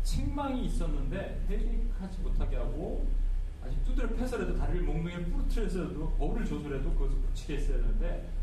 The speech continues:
그냥 그러고 놔둔 거예요. 그러니까 하나님의 사자가 임하셔서 뭐라냐면 "홈리와 비느하스가 반드시 죽을 것이며 내가 이스라엘에게 벌을 내릴 것이다. 너 때문에." 이렇게 말씀하시고 엘리 하나 때문에 전체가 벌을 받는다는 거예요.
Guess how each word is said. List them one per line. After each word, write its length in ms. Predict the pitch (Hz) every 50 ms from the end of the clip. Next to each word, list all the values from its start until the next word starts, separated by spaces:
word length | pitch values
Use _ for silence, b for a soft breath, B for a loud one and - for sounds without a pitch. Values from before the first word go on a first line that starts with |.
| - - -
그냥 220 | 135 - - 131 - -
그러고 280 | - - - 120 110 107
놔둔 280 | - - - - - -
거예요. 220 | - - - - - - - - - - - - - - - -
그러니까 260 | 175 - 143 156 151
하나님의 260 | 185 190 185 180 175 165
사자가 320 | 170 165 156 160 151 139
임하셔서 420 | 131 127 127 123 127 123 123 123 123
뭐라냐면 540 | 117 - - - 107 110 - - - 240 - - - - - - - 180
"홈리와 240 | 185 185 180 180
비느하스가 480 | - - 151 135 135 135 131 135 - - - - - -
반드시 320 | - 185 - - - -
죽을 240 | - - - - -
것이며 540 | - 175 170 - - - - 170 - - 135 131 - - - - -
내가 120 | - - 117
이스라엘에게 600 | 117 117 - 143 143 135 131 131 135 127 - -
벌을 240 | - 120 - 170 170
내릴 260 | 160 151 147 147 143
것이다. 240 | - - - - -
너 200 | 147 151 - -
때문에." 280 | 196 185 170 165 151 -
이렇게 240 | 117 - - - -
말씀하시고 540 | - - - - - - - - - - - - - - - - - - - - - - - - - - - - - - - - - - - - - - - - - - -
엘리 200 | 143 156 170 185
하나 220 | 180 185 190 180 180
때문에 280 | - - - - -
전체가 380 | - - - - - - - -
벌을 280 | - - - - - 110
받는다는 380 | - - - - - - - -
거예요. 120 | -